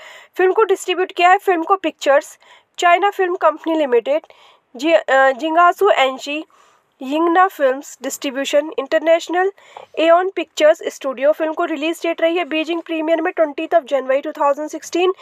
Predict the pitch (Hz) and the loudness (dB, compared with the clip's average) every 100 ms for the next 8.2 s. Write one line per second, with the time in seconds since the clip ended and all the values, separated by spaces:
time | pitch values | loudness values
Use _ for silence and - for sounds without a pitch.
0 | - - - - 311 330 359 370 403 - | -12 -20 -8 2 2 4 0 2 -2 -2
1 | 349 - 381 330 294 285 294 311 285 302 | -4 -2 0 2 0 0 -2 2 2 0
2 | 294 285 - 349 349 302 320 254 247 285 | -10 -10 -6 -6 -4 0 0 0 -2 -4
3 | 277 302 311 311 285 269 277 262 240 233 | -6 -4 0 0 0 0 -2 -2 -2 -2
4 | 330 302 - 233 196 - - - - - | -8 -10 -10 -6 -6 -6 -20 -20 -18 -2
5 | 339 381 381 381 370 349 359 359 349 370 | 2 2 2 0 -2 -2 -2 0 -4 -4
6 | 311 247 247 311 302 339 349 339 294 320 | -4 -4 -4 -4 0 0 2 0 0 -2
7 | 330 - 370 269 262 285 294 311 294 233 | -4 -2 0 2 2 0 0 -4 -2 -2
8 | 226 294 | 0 -2